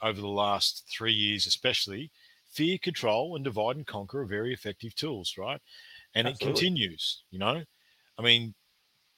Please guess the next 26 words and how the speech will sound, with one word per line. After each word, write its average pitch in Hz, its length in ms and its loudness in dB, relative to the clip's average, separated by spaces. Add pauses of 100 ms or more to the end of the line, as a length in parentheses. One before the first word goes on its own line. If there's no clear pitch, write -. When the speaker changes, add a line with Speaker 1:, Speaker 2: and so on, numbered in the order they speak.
(140)
Speaker 1:
you 123 100 2
know, 117 60 4
it's 120 160 4
a 127 40 0
little 127 180 0
bit 120 140 4
hippy-dippy, 113 560 -2
and 107 80 0
we'll 107 120 -2
get 113 120 0
back 110 200 0
to - 80 -10
the 98 60 -12
questions. 143 500 2
However, 113 400 4 (2250)
it's 143 180 2
not 185 160 2
actually, 107 340 0
it's 139 140 0
not 160 140 -2
hippy-dippy, 110 440 -2
it's, - 260 -2
it's, - 300 -2
it's - 220 0
life, 127 380 -2
right? 107 220 -2